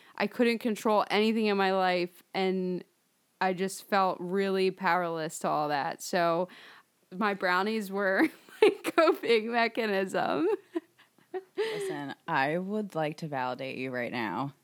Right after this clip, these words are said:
Speaker 2: and say whoever puts fucking whipped cream on brownies
Speaker 1: <laughs> You're like, "Why?"
Speaker 2: is a fucking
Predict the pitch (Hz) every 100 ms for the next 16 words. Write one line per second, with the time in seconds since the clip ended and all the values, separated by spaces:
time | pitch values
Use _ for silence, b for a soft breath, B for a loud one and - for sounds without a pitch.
0 | _ _ - 151 151 131 143 139 143 160
1 | 202 180 - - 135 139 143 135 127 131
2 | - 160 156 147 139 120 110 117 139 151
3 | 170 185 180 - 523 523 330 262 311 440
4 | 240 233 254 339 403 427 392 B _ _
5 | _ - 165 151 151 - 156 151 151 139
6 | 139 147